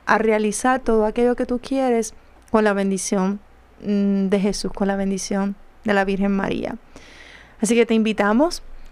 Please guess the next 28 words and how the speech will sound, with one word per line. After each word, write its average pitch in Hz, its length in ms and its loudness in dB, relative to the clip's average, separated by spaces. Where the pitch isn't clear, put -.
a 220 120 2
que 220 120 0
si 214 140 0
no 196 120 2
lo 196 80 2
has 208 60 2
hecho 214 220 0
todavía, 220 360 2
comiences 233 680 0
a 233 80 -2
conocer 220 400 0
más 208 160 0
sobre 214 260 0
el 202 60 -4
rosario. 214 460 -2
Ojalá 220 400 0
te 226 120 4
hayamos, 196 400 2
¿verdad?, 220 280 4
prendido 214 500 2
esa 240 260 2
chispa 240 540 2
de, 196 280 4
de, 202 380 4
de 214 100 4
querer 208 240 2
saber 240 360 4
más 233 360 4